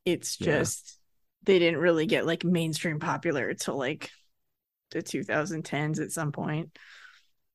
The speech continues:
Speaker 2: Yeah. I know. We kinda like this episode 'cause not only is it an X-Files episode, but it has that nice In Search of tie-in 'cause
Speaker 1: Yeah.
Speaker 2: Leonard Nimoy and everything, so.
Speaker 1: Mm-hmm. Yeah, it was, it's got all the
Speaker 2: Yeah.
Speaker 1: things. It's very good.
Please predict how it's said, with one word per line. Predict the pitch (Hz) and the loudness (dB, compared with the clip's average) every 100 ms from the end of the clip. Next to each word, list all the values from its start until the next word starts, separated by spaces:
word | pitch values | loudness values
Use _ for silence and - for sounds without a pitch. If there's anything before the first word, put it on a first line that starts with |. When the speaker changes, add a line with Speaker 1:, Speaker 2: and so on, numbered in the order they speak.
| _ _ _ _ _ _ _ - _ - | _ _ _ _ _ _ _ -20 _ -20
Speaker 2:
Yeah. | - - - - _ _ _ _ _ - _ _ _ _ - - | -16 -14 -14 -18 _ _ _ _ _ -20 _ _ _ _ -10 0
I | 90 | 2
know. | 82 | 4
We | 90 | 4
kinda | 113 127 | 8 8
like | 92 85 | 8 6
this | 85 | 2
episode | 76 80 | 4 2
'cause | 85 | 4
not | 85 82 | 4 4
only | 78 | 2
is | 82 | 0
it | |
an | - | -2
X-Files | - 80 80 78 | 0 2 2 0
episode, | - - 65 65 - _ - - - _ - | -4 -4 -2 -4 -8 _ -20 -20 -20 _ -6
but | - | -4
it | - | 0
has | 85 - | 0 2
that | 71 - | 0 -2
nice | 64 - | -4 -4
In | - | -6
Search | - 67 60 64 | -2 -2 -2 -6
of | - | -6
tie-in | - 50 50 50 - | -6 -6 -8 -12 -12
'cause | - - - - - _ _ - | -12 -12 -14 -20 -20 _ _ 0
Speaker 1:
Yeah. | 196 139 - | 2 2 0
Speaker 2:
Leonard | |
Nimoy | 62 60 52 50 | -6 -6 -8 -10
and | - | -10
everything, | - - - - | -10 -10 -12 -8
so. | - | 0
Speaker 1:
Mm-hmm. | 170 165 - 165 156 170 185 | 0 0 -4 -6 -4 -6 -4
Yeah, | 185 170 - | -2 0 2
it | |
was, | 220 220 | 4 4
it's | 247 - | 2 4
got | 254 269 | 6 6
all | 269 | 6
the | 254 | 4
Speaker 2:
Yeah. | |
Speaker 1:
things. | 311 285 185 | 2 4 4
It's | 160 156 | 0 -2
very | 180 175 | 0 0
good. | 185 175 165 | 0 0 -2